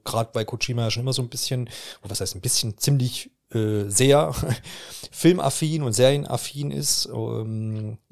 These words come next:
macht das irgendwie Sinn, ne? Also glaubst du jetzt an, äh,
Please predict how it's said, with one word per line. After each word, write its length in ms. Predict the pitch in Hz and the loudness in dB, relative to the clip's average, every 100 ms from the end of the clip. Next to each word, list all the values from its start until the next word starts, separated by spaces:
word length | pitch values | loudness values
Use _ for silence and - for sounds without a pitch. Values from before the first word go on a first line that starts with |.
| _ | _
macht 320 | 110 107 - | -6 -6 -4
das 120 | 113 | -6
irgendwie 180 | 120 107 | -4 -4
Sinn, 320 | - 170 110 | -2 -2 -2
ne? 240 | 98 123 - | -2 -4 -4
Also 280 | 107 104 110 110 - - | -6 -6 -6 -12 -18 -2
glaubst 280 | 113 - 156 | -2 0 -2
du 20 | |
jetzt 300 | 151 147 - | -2 -2 -6
an, 400 | 127 127 123 - | -4 -4 -6 -10
äh, 440 | 139 127 123 120 | -6 -4 -2 -4